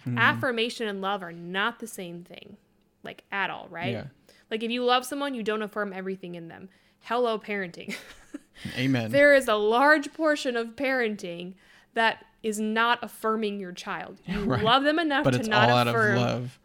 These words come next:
Speaker 2: every sin-, sinful tendency that your child has.
Speaker 1: Right.
Speaker 2: And so the same is true in the fellowship of believers. Like, if we
Speaker 1: Mm-hmm.
Speaker 2: love each other, we spur each other on to good works, we hold each other accountable.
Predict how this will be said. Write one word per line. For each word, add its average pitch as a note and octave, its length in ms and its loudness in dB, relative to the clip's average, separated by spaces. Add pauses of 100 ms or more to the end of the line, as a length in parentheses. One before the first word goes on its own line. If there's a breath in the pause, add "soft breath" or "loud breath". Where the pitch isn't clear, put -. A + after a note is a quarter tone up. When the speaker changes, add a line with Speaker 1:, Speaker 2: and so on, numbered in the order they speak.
Speaker 2:
every A#3 380 2
sin-, A3+ 360 -6
sinful A3 380 -8
tendency G#3+ 460 -6
that G3+ 140 -10
your G3+ 120 -6
child F#3 360 -12
has. A#3 580 -10
Speaker 1:
Right. B2 320 -2 (320 soft breath)
Speaker 2:
And A3+ 140 -8
so A#3 160 0
the A3 120 -4
same C#4+ 320 -2
is F4 180 -6
true D4 580 -6
in A3+ 400 -4 (480 soft breath)
the A3 280 -2 (140)
fellowship A#3 500 -2
of B3+ 180 -6
believers. B3 500 -6
Like, G#3+ 100 -8
if G#3+ 120 -6
we A3 140 0
Speaker 1:
Mm-hmm. A3 120 -2
Speaker 2:
love F#3 180 -4
each G#3+ 140 -10
other, B3 240 -4
we G3 120 -8
spur F#3+ 280 -12
each G3 120 -8
other F3+ 220 -10
on F3 120 -10
to E3 60 -18
good - 140 -18
works, A3+ 340 -2
we G#3 80 -6
hold F#3 160 -10
each F#3+ 120 -12
other - 180 -16
accountable. A#3 800 -4